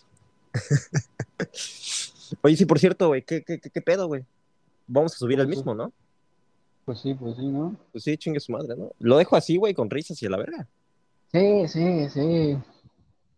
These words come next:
Speaker 1: Chingue
Speaker 2: ¿Qué?
Speaker 1: su madre, pues.
Speaker 2: ¿Qué no has visto la cotorriza?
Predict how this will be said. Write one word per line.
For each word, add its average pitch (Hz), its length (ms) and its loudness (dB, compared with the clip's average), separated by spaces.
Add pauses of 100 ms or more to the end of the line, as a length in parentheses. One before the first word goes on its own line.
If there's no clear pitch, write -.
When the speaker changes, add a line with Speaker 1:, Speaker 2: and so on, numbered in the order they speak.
(120)
Speaker 1:
Chingue 156 500 -4
Speaker 2:
¿Qué? 151 180 6
Speaker 1:
su - 280 -16
madre, 104 400 -2
pues. - 800 -12
Speaker 2:
¿Qué 165 80 8
no 165 100 8
has 151 100 6
visto 156 260 6
la 131 140 8
cotorriza? 135 640 0